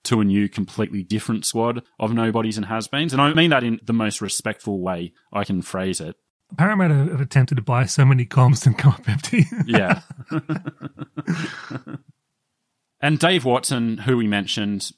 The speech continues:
Speaker 1: New Zealand international, had some, you know, troubled off-field issues over the year, and including a sh-, short stint in an English jail,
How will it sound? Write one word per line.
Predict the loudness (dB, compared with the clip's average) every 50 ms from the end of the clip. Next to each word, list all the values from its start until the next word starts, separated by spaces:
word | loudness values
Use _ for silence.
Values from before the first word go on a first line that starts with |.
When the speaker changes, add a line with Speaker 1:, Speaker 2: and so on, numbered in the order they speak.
| _ -4
Speaker 1:
New | 2 4 4 4
Zealand | 4 4 2 2 2 2 0
international, | 0 -2 -2 -2 -2 -4 -4 -4 -4 -4 -4 -4 -2 -2
had | -2 -2 0 0
some, | -2 -2 0 0 -2 -2 -4 -6
you | -4 -4 -2
know, | -2 -2 -4
troubled | -4 -2 -2 0 0 0 -4 -6 -6 -6 -4
off-field | -4 -4 -4 -2 -2 -2 -2 0 -2
issues | -2 -2 -2 -2 -2 -2 -4 -4 -6 -6 -2
over | -2 -2 0 0
the | -2 -2
year, | 0 0 0 0 2 2
and | 0 0 -2 -2 _
including | -2 -2 0 0 0 0 2 2 0
a | 0
sh-, | -2 -6 _ _
short | -4 -2 0 0 0 0 -2
stint | -4 -4 -2 0 0 0 0 -2 -4
in | -4 -2 0
an | 0 0
English | 0 0 0 -2 -4 -4 -4
jail, | -2 0 2 2 2 2 0 -2 -4